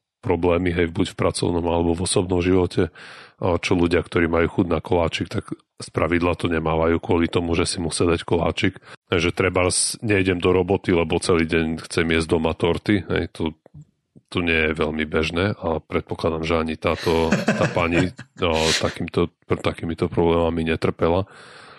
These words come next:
Hej, na rozdiel napríklad od alkoholika, aj tak ten prepije celý deň do roboty, nepríde aj kvôli tomu, že popíja alkohol.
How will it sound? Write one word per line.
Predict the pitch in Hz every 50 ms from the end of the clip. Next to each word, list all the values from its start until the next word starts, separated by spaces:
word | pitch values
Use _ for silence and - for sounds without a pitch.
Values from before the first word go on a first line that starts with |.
| - _ _ _ _ _ _ -
Hej, | 95 92 85
na | 80 80
rozdiel | 80 78 76 80 82 80 78 78 80
napríklad | 80 78 - - 87 - - 85 76 82
od | 82 78
alkoholika, | 76 78 78 - - 80 80 80 80 80 - - 90 80
aj | 76 -
tak | - 76 - -
ten | - - 95 80
prepije | - - 92 82 - - 82 78 78
celý | - - 82 80 80 80 82
deň | 80
do | 78 82 80
roboty, | 78 80 78 82 78 - - 82
nepríde | 78 78 - - - 82 78 78 78 78 80 80
aj | -
kvôli | - - 82 80 80 80 -
tomu, | 85 80 80 80
že | 78 85 78 80 80 78 - _ _ _ _ -
popíja | 90 - - 87 80 76
alkohol. | - - - - - 85 80 82 82